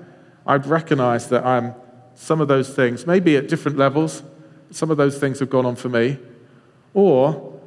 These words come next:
there's somebody I know who's really struggling with some of those? What are the ones that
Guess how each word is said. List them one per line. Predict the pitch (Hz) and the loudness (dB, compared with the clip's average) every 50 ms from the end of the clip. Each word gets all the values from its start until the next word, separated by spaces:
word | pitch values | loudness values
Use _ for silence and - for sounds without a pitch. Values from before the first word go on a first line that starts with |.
| - - - | -12 -6 -2
there's | 143 139 - | -2 -2 -2
somebody | - 170 160 147 143 139 | -2 -4 -2 0 2 2
I | 131 127 | 2 0
know | 127 131 127 117 110 | 0 0 0 0 0
who's | 98 123 120 120 127 | 0 -2 -4 -4 -2
really | 131 123 123 | -2 0 0
struggling | 120 - - 131 120 - 117 113 113 | -2 -2 -2 -2 -2 -2 -4 -8 -8
with | 110 | -8
some | - - 110 110 | -10 -8 -6 -4
of | 104 | -2
those? | 104 98 101 - - - - - - _ _ _ _ _ _ _ _ _ _ _ _ _ _ _ _ _ _ _ _ _ - | -2 -2 -4 -6 -12 -20 -20 -20 -20 _ _ _ _ _ _ _ _ _ _ _ _ _ _ _ _ _ _ _ _ _ -4
What | 165 156 143 | -2 0 0
are | 139 | 2
the | 143 143 | 0 2
ones | 135 143 131 123 120 117 - - | 2 2 0 0 -2 -6 -6 -2
that | 135 127 117 113 | 0 0 0 -2